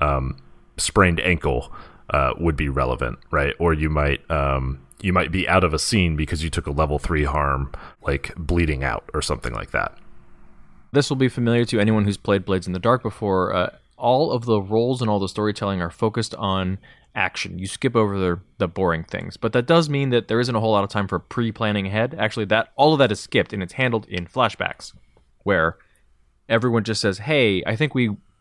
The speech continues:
Speaker 2: reasonably could have or would have prepared for this," right? "Did I bring rope?" "Well, I am a soldier. Uh, rope is not that heavy. I think I would have brought rope." And everyone can just say, "Yes, you did bring rope."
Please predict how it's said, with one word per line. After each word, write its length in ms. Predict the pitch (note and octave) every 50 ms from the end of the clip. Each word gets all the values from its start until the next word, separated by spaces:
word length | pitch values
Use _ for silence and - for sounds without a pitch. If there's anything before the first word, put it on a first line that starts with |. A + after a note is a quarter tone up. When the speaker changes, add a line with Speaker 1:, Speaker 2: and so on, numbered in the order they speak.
| _ _
Speaker 2:
reasonably 800 | - F#2+ A2 C3 C#3 B2+ C3+ B2+ A#2 G2+ F#2 G2+ G2 F2+ F#2 G2 - - _ _ _
could 220 | - - C3+ A#2+ A#2
have 260 | A2+ G#2 G2 F#2 -
or 220 | - G2+ G2 F#2+
would 220 | F2+ F#2+ G#2+ A2+ G#2
have 340 | G#2 F#2 F2 F2 E2+ - _ - _ _ _
prepared 380 | - D3+ - F3 E3+ C3 G#2
for 120 | - F#2 E2
this," 220 | D2 D2+ - -
right? 160 | G2+ G#2 G2
"Did 120 | - G2+ G2
I 80 | F#2+
bring 220 | E2+ - F#2 F2+ F2
rope?" 260 | F2 A2+ D#3 - -
"Well, 140 | F2+ E2 D#2
I 120 | D2+ E2
am 160 | D#2+ D#2+ D#2
a 40 | E2
soldier. 500 | - - D3 D3 A#2+ G#2 A2 C#3+ F3+ - - - - -
Uh, 360 | - E2 E2+ E2 E2 E2 - - G#2+
rope 200 | F#2 G2 G2 -
is 100 | G#2 G#2
not 120 | G2 F#2 -
that 100 | G2 G2
heavy. 280 | B2 C#3+ C#3 C3 G2+
I 40 | F2
think 200 | - - G2 -
I 60 | F2+
would 160 | E2+ F#2 F#2 F2+
have 80 | -
brought 160 | - F#2 F2
rope." 300 | C3 E3+ C#3+ A2+ - - - _ - - - _ _ _ _ _ -
And 120 | G2+ G2
everyone 180 | F#2+ G2 G2 F#2
can 120 | G#2 G2
just 140 | G2 - -
say, 220 | F#2+ F#2 F2 D#2+ - _
"Yes, 360 | - G2 G#2 G#2 - - - -
you 180 | G2+ G#2 G2+
did 220 | F#2 B2+ C#3 B2+ A2+
bring 180 | A#2 A2 G#2
rope." 340 | G2 F#2 F#2 F2+ F2 -